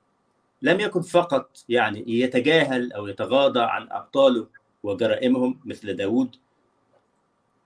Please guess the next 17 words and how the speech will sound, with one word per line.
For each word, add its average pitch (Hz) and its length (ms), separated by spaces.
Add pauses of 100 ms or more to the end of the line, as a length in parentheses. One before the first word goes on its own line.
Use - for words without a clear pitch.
(140)
و-، 104 260 (540)
و-، 104 360
و-، 101 120 (260)
يعني 107 480
أخلاقه 123 420
التي 127 420
توصف 156 300
الآن 139 200
بالسيكوباتية. 120 840 (360)
يعني 95 200
هو 120 160
الآن 117 380
لو 107 160
جئنا 127 240
نشخص، - 460 (240)
آه، 101 160
داوود 113 500